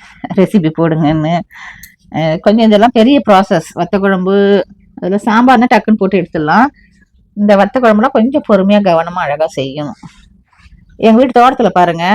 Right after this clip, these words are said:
அந்த இந்திக்காரங்க அடுப்பு பத்த வச்சு பால் காய்ச்சி கீர் செய்ய போறாங்களாம்.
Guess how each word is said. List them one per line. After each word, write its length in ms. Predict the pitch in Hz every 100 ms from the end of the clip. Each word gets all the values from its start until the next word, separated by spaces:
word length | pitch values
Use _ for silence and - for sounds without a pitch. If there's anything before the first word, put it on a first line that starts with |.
| 233 - _ _ -
அந்த 180 | 190 180
இந்திக்காரங்க 580 | 180 247 233 180 180 190 202 170 160 147 135
அடுப்பு 240 | - 190 -
பத்த 220 | 170 156
வச்சு 220 | 151 196 -
பால் 240 | 170 185
காய்ச்சி 400 | - - 208 226
கீர் 280 | - 294 247
செய்ய 140 | 180
போறாங்களாம். 560 | 156 170 165 151 151